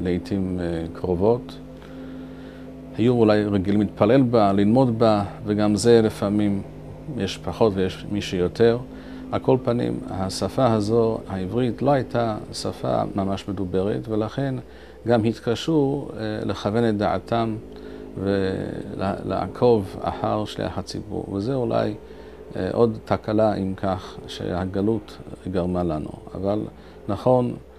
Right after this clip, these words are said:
וראוי ומחויב המציאות שנחזור לתקן ה-, הראשוני והמחייב של ההלכה של חכמינו.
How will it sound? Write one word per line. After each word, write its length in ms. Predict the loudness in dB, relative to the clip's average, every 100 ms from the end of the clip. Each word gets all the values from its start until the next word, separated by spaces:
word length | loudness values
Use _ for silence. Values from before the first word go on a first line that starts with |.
| -20 -10 -2
וראוי 680 | 0 2 2 2 2 0 -2
ומחויב 500 | -6 -6 -2 0 0
המציאות 500 | -2 -4 -4 -4 -4
שנחזור 720 | -8 -8 -4 -2 -2 -4 -8 -16 -20 -20 -20 -16 -8
לתקן 560 | -6 -2 -4 -2 -6 -6
ה-, 320 | -10 -10 -10 -10 -14 -20 -20 -20 -20 -18 -10
הראשוני 680 | -6 -6 -4 -2 0 0 -2 -8 -12 -10
והמחייב 1080 | -8 -6 -8 -8 -8 -6 -2 0 0 -4 -10 -20 -20 -20 -20 -20
של 220 | -10 -4
ההלכה 500 | -2 -2 -4 -2 0
של 180 | 0 -6
חכמינו. 520 | -10 -8 -8 -8 -10